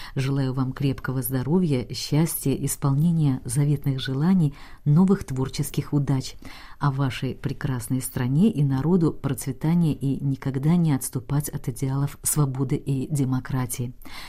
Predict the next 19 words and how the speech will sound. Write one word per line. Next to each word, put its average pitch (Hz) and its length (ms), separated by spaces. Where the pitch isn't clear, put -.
Ну, 156 160
спасибо 147 480
вам 131 240
большое. 143 460
Как - 200
мы 143 80
все 139 220
знаем, 151 320
д-, - 220
демократия 143 800
действительно, 143 760
э, 131 100
не 147 220
опускается 135 640
с - 100
небес, 143 300
как - 180
манна 135 240
небесная, 147 720